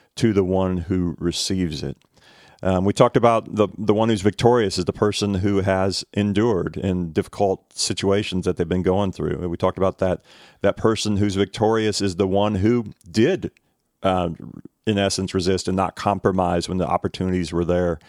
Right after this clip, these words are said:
But also we talked about that the person who's victorious is the one who repents. Now, I, I love what Fred had to say, because there's that section in there, and we talked about this. If you, if, like, once again, if you didn't listen to it, go back and listen to it, because it's,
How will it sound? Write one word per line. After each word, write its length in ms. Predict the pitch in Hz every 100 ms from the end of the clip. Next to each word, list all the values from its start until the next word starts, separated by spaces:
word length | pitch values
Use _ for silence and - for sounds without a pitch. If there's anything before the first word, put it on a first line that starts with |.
| - - - - _
But 140 | 110
also 260 | 127 226 180
we 80 | 160
talked 220 | 151 151
about 360 | 123 113 120 104
that 180 | 107 -
the 220 | 71 92
person 240 | 131 117
who's 120 | 123 113
victorious 460 | 110 117 98 92
is 180 | - 95
the 100 | 98
one 320 | 85 90 90
who 360 | 80 98 87 -
repents. 800 | - 82 - - 92 73 - - - _ _ _ _ _ _ _ _
Now, 240 | - 110 -
I, 160 | - 113
I 180 | 101 110
love 540 | 110 120 139 123 -
what 540 | - 101 98 104 92 _ -
Fred 260 | - 110 110
had 140 | 101
to 80 | 87
say, 200 | - 101
because 340 | 90 104 95
there's 180 | 110 104
that 140 | 107 95
section 360 | 131 127 170
in 60 | 127
there, 140 | 104
and 60 | 107
we 40 |
talked 280 | 147 202 -
about 260 | 127 95 -
this. 180 | 101 -
If 100 | 113
you, 140 | 113 117
if, 160 | -
like, 80 | 107
once 200 | 104 107
again, 220 | 113 123
if 80 | 117
you 40 | 90
didn't 160 | 92
listen 180 | 98 -
to 80 | 98
it, 80 | 92
go 80 | 92
back 180 | -
and 60 | 87
listen 200 | 82 87
to 160 | 90 82
it, 120 | -
because 320 | 92 85 95
it's, 240 | 95 -